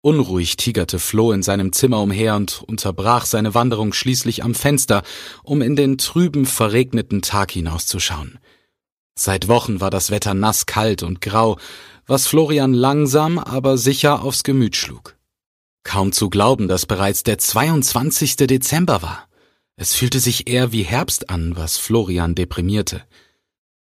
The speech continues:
Er wünschte sich von ganzem Herzen, dass das erste Weihnachtsfest mit Cale besonders schön sein würde. Natürlich war es das auch ohne Schnee und Weihnachtsdekoration, doch dieses Jahr trübte das Wetter Flo's Stimmung beträchtlich.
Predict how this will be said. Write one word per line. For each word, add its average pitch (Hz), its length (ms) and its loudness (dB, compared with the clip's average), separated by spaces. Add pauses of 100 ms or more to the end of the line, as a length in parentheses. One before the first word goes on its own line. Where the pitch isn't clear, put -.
Er 98 160 -8
wünschte 107 300 2
sich 117 200 0
von 123 180 2
ganzem 131 380 2
Herzen, 113 440 -2
dass 98 140 -2
das - 180 -2
erste 143 360 0
Weihnachtsfest 135 600 0
mit 131 160 0
Cale 147 300 0
besonders 135 520 0
schön 131 280 2
sein 85 280 -2
würde. 82 200 -8 (880)
Natürlich 107 640 2
war 101 120 4
es 95 120 -4
das 92 220 -4
auch - 320 -10
ohne 139 260 4
Schnee 98 380 0
und 90 280 -6
Weihnachtsdekoration, 107 1080 2 (560)
doch 131 140 -2
dieses 156 360 0
Jahr 147 220 2
trübte 151 340 -2
das 131 220 2
Wetter 127 280 2
Flo's 127 320 2
Stimmung 120 380 0
beträchtlich. - 760 -6